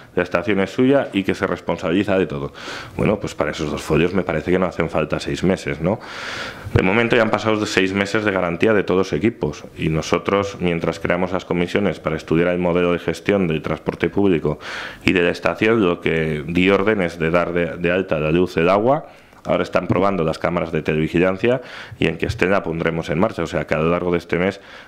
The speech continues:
la estación, el ayuntamiento la va a poner en marcha porque no podemos esperar ni un día más. No solo por las molestias a los vecinos, sino también porque si no, eh, la obra se entregó hace seis meses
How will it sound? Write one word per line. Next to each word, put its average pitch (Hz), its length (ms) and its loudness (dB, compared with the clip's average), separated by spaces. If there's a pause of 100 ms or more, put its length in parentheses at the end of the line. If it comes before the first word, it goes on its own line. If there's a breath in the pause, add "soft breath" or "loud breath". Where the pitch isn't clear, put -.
la - 80 2
estación, 80 420 -2
el 90 80 0
ayuntamiento 87 640 0
la 87 100 2
va 85 120 2
a 85 40 -8
poner 85 240 -2
en 85 100 -2
marcha 87 300 0
porque 87 260 -4
no 80 140 -2
podemos 82 320 -2
esperar 85 400 -2 (360 loud breath)
ni 90 180 4
un 95 100 2
día 82 200 2
más. 92 360 -2
No 98 180 0
solo 98 280 2
por 82 100 -2
las 85 160 -2
molestias 82 380 -2
a 80 80 -2
los 78 100 -4
vecinos, 80 460 -2
sino 80 200 -6
también 78 300 -2
porque 80 280 -4
si 80 120 -4
no, 90 220 0 (500 loud breath)
eh, 82 480 0
la 85 180 4
obra 90 200 2
se - 100 -4
entregó 82 420 2
hace 87 200 0
seis 85 200 0
meses 110 480 0